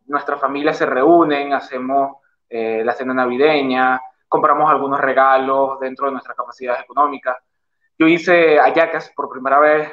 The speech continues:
solo y quedaron geniales. Un día de estos, cuando tenga el placer de conocerlos ustedes, eh, van a poder comer comida venezolana hecha por un venezolano y un libertario.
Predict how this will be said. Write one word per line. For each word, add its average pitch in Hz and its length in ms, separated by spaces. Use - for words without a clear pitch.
solo 151 600
y 135 120
quedaron 131 380
geniales. 143 680
Un 131 140
día 139 280
de 143 80
estos, 139 380
cuando 131 260
tenga 160 180
el 165 80
placer 143 300
de 143 100
conocerlos 143 540
ustedes, 139 480
eh, 113 220
van 131 160
a 151 100
poder 147 500
comer 135 680
comida 156 300
venezolana 143 880
hecha 147 280
por 135 120
un 131 80
venezolano 131 600
y 139 80
un 143 100
libertario. 127 460